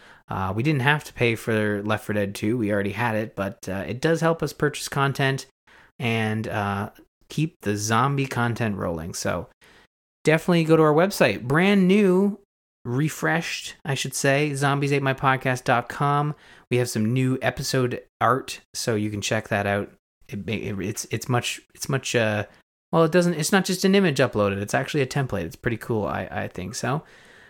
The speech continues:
Uh, you can email us, info at zombies ate my podcast dot com. We'll have emails to read next week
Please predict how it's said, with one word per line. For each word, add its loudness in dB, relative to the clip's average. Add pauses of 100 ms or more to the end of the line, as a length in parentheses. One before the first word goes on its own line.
(160)
Uh, 0
you 0
can 0
email 2
us, 0
info 2
at 0
zombies 2
ate 2
my -2
podcast 0
dot 0
com. 2
We'll -2
have 0
emails 0
to -4
read 0
next -4
week -2